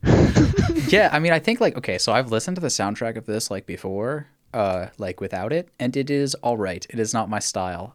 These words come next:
but with it, I think it is nice and it propels you and it kind of vibes. And then I think there are certain tracks that I think you, at least I became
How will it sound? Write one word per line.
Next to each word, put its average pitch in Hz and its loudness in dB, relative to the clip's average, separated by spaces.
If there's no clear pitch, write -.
but 127 0
with 147 2
it, 110 -2
I 113 -4
think 120 -6
it 110 -4
is 104 -8
nice 101 -4
and 104 -8
it 95 -12
propels 101 -6
you 107 -2
and 104 -6
it 95 -10
kind 101 -4
of 95 -6
vibes. 107 -4
And 139 -4
then 151 -2
I 160 0
think 190 -4
there 190 2
are 151 2
certain 131 -4
tracks 120 -4
that 107 -2
I 101 -2
think 104 -8
you, 98 -8
at 123 4
least 135 0
I 101 0
became 98 -8